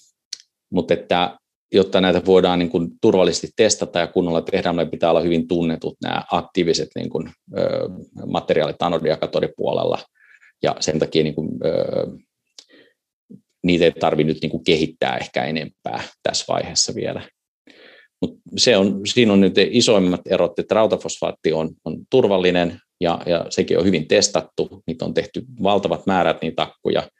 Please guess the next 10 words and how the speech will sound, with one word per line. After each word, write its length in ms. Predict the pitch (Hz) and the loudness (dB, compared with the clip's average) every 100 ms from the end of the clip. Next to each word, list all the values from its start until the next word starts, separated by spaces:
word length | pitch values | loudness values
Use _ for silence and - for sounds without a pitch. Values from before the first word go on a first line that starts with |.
| _ _ _ _ _ | _ _ _ _ _
Ää, 340 | 85 80 82 85 | -6 -4 -2 -2
lähes 160 | 85 | -4
kaikki 300 | - 90 - | -2 -2 -2
kiinalaiset 460 | 78 87 78 78 - | 0 0 2 0 0
sähköbussit 580 | 95 - 80 76 - - | 0 0 -2 0 -2 -4
toimii 420 | 82 80 50 50 50 | -2 0 0 -2 -2
niillä 400 | 50 50 50 50 - | -2 -2 -4 -6 -6
ja 80 | 78 | -6
nyt 220 | - - | -6 -4
alkaa 420 | 50 - - | -4 -4 -6